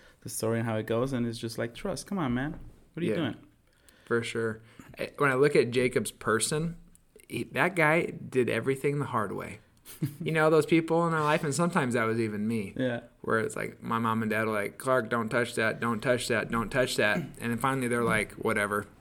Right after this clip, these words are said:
Speaker 2: Touch it, get shocked." And
Speaker 1: Mm.
Speaker 2: <laughs> I told you,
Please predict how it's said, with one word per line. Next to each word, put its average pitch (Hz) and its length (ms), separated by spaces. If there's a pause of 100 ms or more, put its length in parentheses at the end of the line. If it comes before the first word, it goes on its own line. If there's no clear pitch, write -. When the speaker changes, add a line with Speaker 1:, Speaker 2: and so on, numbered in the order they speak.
(140)
Speaker 2:
Touch 143 260
it, 135 120
get 127 180
shocked." 117 360
And 131 220 (240)
Speaker 1:
Mm. - 920 (100)
Speaker 2:
<laughs> - 300
I - 80
told 285 300
you, 226 260